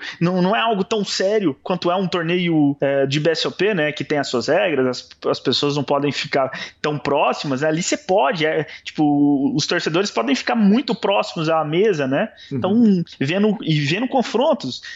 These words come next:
Speaker 1: de heads up, de, de, de Omar, pô, f-, fantástico isso, né? O torneio em si é muito, muito bom, né?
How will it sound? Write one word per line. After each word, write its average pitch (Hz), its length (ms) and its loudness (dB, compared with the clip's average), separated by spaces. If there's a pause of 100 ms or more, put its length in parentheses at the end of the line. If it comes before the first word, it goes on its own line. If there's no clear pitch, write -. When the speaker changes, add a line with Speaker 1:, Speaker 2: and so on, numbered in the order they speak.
Speaker 1:
de 151 200 0
heads 160 380 -2
up, 190 500 2
de, 160 420 -4
de, 147 440 -2
de 139 140 0
Omar, 160 720 0 (180)
pô, 165 200 2
f-, - 240 -10
fantástico - 680 -2
isso, 139 100 -2
né? 135 380 -4
O 160 140 0
torneio 247 500 0
em 185 80 2
si - 380 0 (100)
é 214 80 -2
muito, 190 440 4
muito 156 680 0
bom, 139 340 0
né? 127 200 0